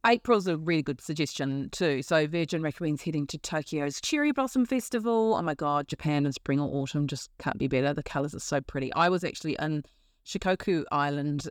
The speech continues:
um, in autumn, and those Japanese maple trees, oh my God, they just, that, that just stay with me forever. They have s-, stunning colours, just the vibrant reds are just remarkable. So I need to do cherry blossom, so that's not a bad idea.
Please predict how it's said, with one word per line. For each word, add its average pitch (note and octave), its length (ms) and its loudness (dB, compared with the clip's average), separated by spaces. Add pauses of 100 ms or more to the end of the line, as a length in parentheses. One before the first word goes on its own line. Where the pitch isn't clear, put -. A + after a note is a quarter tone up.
um, D3 260 2
in D3+ 200 0
autumn, E3+ 420 2
and C#3+ 160 -2
those D3+ 200 -2
Japanese C#3+ 440 -4
maple C#3 320 -2
trees, D3+ 540 0
oh D3 40 -6
my D3 140 0
God, C3+ 280 0
they C3+ 120 2
just, - 240 -8 (160)
that, - 140 -4 (160)
that C#3 160 0 (120)
just - 160 -6
stay B2+ 240 2
with C3 120 0
me C3 100 2
forever. - 400 -2
They D#3 120 -6
have D3+ 140 -10 (180)
s-, - 460 -16 (100)
stunning A#3+ 380 2
colours, D3 520 -2
just - 200 -12
the D#3+ 180 0 (200)
vibrant F3+ 480 2
reds C#3 360 -4
are - 40 -10
just - 340 -12 (440)
remarkable. C#3+ 520 0
So - 160 0
I D3+ 260 0
need D3+ 200 0
to - 80 -10
do D3 100 4
cherry C3+ 300 2
blossom, C#3 360 -4
so D3 120 -6
that's - 220 -4
not D3 240 0
a - 60 -12
bad C#3 320 -2
idea. B2+ 640 -2